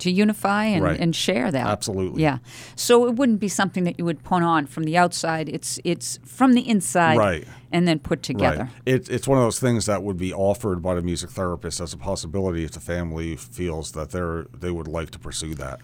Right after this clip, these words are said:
Speaker 1: So where, so how does a person, let's say that, you know, you're listening today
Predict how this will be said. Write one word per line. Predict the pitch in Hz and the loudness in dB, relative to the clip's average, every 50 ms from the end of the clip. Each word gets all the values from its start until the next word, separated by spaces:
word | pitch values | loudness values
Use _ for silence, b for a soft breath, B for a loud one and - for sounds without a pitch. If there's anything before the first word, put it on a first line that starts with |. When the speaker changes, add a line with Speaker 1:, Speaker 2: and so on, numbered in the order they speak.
| B B | B B
Speaker 1:
So | B - - 277 | B -4 -2 -2
where, | 247 262 359 381 392 392 294 - - | 0 2 2 2 2 2 0 -4 -6
so | 233 - - 294 294 269 | -8 -4 -4 -2 -2 -2
how | 233 302 311 330 | 0 0 0 0
does | 302 381 349 - | 0 -2 -4 -4
a | 330 | -4
person, | 262 - 285 277 - - 240 233 | -4 -2 -4 -4 -2 0 0 0
let's | 240 226 - | 0 -2 -2
say | - 277 277 254 247 | -2 0 0 0 2
that, | 226 247 214 - - | 0 -2 -4 -4 -4
you | 226 220 | -4 -2
know, | 208 202 190 196 196 - B B B B B | -2 -2 -2 -4 -6 -10 B B B B B
you're | 196 214 214 | 2 2 4
listening | 214 220 - - 220 220 220 208 | 4 4 4 4 2 2 2 2
today | - 226 190 190 180 151 147 156 170 180 | 0 0 2 4 6 6 6 4 2 0